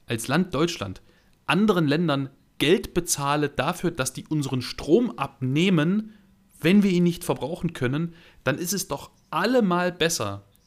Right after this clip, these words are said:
den Strom zu benutzen und mit Verlustleistung in irgendeine sinnvolle Form umzuwandeln, die ich danach noch nutzen kann. Weil wir können keine großen Akkus bauen, wo wir diesen überflüssigen Strom drin speichern können.“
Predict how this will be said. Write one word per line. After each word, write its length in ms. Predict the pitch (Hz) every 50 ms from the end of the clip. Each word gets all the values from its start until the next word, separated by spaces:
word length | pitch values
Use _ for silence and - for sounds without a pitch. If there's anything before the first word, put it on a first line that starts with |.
| - 143
den 160 | 175 214 220
Strom 360 | 214 - - - 170 175 165
zu 140 | - 143 127
benutzen 580 | 139 139 143 202 156 156 - - 160 160 170 170 - _
und 240 | 151 147 147 - -
mit 260 | 147 151 151 - - - _ _
Verlustleistung 1120 | - 147 143 147 170 220 226 - - - - 131 123 123 127 - - - 147 160 160 160 - - - _ _ - - _ _ _ _ -
in 200 | 156 156 - -
irgendeine 600 | 160 208 269 285 247 - - 175 185 202 190 165
sinnvolle 400 | 170 208 208 - 196 175 170 160
Form 240 | - 190 196 202
umzuwandeln, 720 | - 151 151 139 - - 120 123 117 123 139 147 143 139 123
die 180 | 147 165 160
ich 100 | 151 -
danach 440 | - 143 131 131 143 175 202 202 -
noch 140 | 190 175 151
nutzen 340 | 185 233 240 - - 190 -
kann. 180 | - 107 101 - - - - - -
Weil 160 | - 123 123 120
wir 100 | 127 127
können 260 | - 135 123 120 117
keine 280 | - 127 127 165 190
großen 320 | 185 - - 165 165 170 -
Akkus 340 | - 143 147 - 175 165 -
bauen, 300 | - 151 160 165 165 156
wo 140 | 160 156
wir 60 | 151 139
diesen 220 | 143 139 139 139
überflüssigen 540 | - 139 151 151 - 151 139 147 151 151 139
Strom 260 | - - - 160 170
drin 160 | 156 170 175
speichern 380 | 170 - - 214 214 170 135 -
können.“ 200 | - 104 92